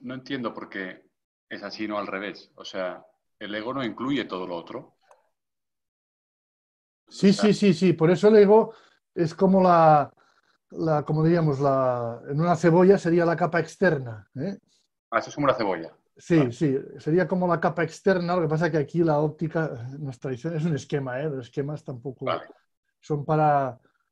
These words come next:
Speaker 2: eh, digamos que la capa externa, la piel externa sería el ego, ¿eh? La, la piel. Y el, eh, el meollo sería el más allá del ego, que es sin forma,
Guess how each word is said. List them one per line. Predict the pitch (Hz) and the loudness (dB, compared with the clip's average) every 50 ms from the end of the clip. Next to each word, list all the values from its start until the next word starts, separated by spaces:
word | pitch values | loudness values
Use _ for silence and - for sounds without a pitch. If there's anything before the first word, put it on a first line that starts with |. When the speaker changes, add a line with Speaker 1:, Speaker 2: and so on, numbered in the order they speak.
| _ | _
Speaker 2:
eh, | _ - - - - - - 165 | _ -20 -20 -20 -20 -18 -10 -6
digamos | 151 151 165 170 185 180 - | -4 -2 0 0 -2 -4 -4
que | - - 175 | -4 -2 0
la | 165 165 165 | 0 0 2
capa | 165 196 185 - 202 185 | 2 0 2 2 0 -2
externa, | - - - _ 214 208 190 185 175 175 | -2 -4 -4 _ 0 0 0 0 -2 -2
la | 175 175 156 - | -2 -2 -2 -2
piel | - 185 180 180 | 0 0 0 0
externa | 175 175 - - 190 180 185 196 185 | -2 -4 -6 -6 -6 -4 -4 -4 -4
sería | - 165 156 160 165 160 | -2 -2 0 0 0 0
el | 147 143 | 0 0
ego, | 143 139 123 120 117 117 - _ _ 139 | 0 0 -2 -2 -8 -10 -14 _ _ -14
¿eh? | 135 156 180 175 156 | -14 -14 -14 -14 -16
La, | 131 120 120 117 117 117 117 123 | -16 -16 -16 -16 -16 -16 -16 -18
la | 135 131 127 120 | -18 -18 -18 -16
piel. | - - 147 139 131 120 - _ _ _ _ _ _ _ _ | -8 -6 -4 -4 -4 -6 -10 _ _ _ _ _ _ _ _
Y | - 151 | -4 -2
el, | 151 147 147 143 139 135 | -2 0 0 0 0 0
eh, | 131 131 - - - - 135 - - - 123 120 127 131 131 135 135 135 139 135 | -2 -6 -10 -16 -18 -18 -20 -20 -20 -20 -20 -18 -18 -16 -16 -16 -18 -16 -14 -14
el | 123 123 | -14 -12
meollo | 127 123 135 147 165 180 185 180 170 175 196 | -10 -4 0 2 4 4 4 4 2 2 0
sería | 190 - 147 143 156 156 165 170 170 | -2 -2 -4 -4 -2 -2 -2 -2 -4
el | 160 151 139 | -4 -4 -4
más | 143 156 156 147 | -4 -6 -4 -4
allá | 151 147 151 139 | -2 -2 -2 -2
del | 143 147 160 | -2 -2 -4
ego, | 185 180 156 135 120 120 - | -4 -4 -6 -6 -8 -12 -8
que | - 156 160 | -6 -4 -4
es | 165 156 | -4 -4
sin | - 170 160 156 156 | -6 -6 -4 -4 -6
forma, | - 143 131 123 123 135 147 143 | -6 -10 -10 -10 -10 -12 -12 -14